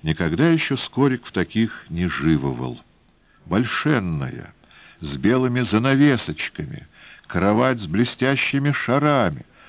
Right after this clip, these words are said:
на кровати перина пуховая. Утром обещали самовар с пышками, вечером, коли пожелаешь, ужин. Прислуга всю уборку делала,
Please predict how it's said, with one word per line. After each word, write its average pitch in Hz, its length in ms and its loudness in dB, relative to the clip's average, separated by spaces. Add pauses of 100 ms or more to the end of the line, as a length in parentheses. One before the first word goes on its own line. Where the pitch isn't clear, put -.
(220)
на 92 120 -2
кровати 123 580 0
перина 143 680 4
пуховая. 78 720 -2 (640)
Утром 98 400 2
обещали 92 560 0
самовар 90 880 0
с - 180 -12
пышками, 82 640 0 (380)
вечером, 92 680 2
коли 104 300 0
пожелаешь, 90 680 -2
ужин. 71 400 -6 (1000)
Прислуга 95 560 2
всю 98 300 0
уборку 117 680 0
делала, 101 540 2